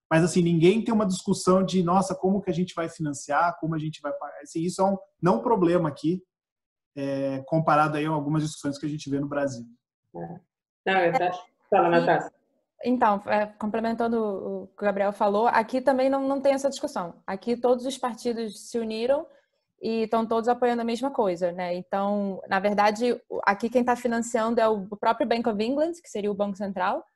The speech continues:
Speaker 3: né? Eles estão financiando,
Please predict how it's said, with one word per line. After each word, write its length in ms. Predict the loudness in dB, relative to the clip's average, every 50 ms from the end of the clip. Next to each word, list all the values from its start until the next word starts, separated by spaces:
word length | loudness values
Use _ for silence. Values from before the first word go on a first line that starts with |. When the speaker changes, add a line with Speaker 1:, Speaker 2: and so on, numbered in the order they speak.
| _ _ _ _ _ _ _ _ _
Speaker 3:
né? 320 | -2 0 0 2 0 -2 -2 -2
Eles 1000 | 0 2 2 2 2 0 0 0 0 -2 -2 -4 -4 -8 -10 -12 -14 -16 -16 -16 -18 -20 -20 _ _ _ _ _ _ _
estão 180 | -2 -2 0
financiando, 440 | 0 0 0 0 0 0 0 0 0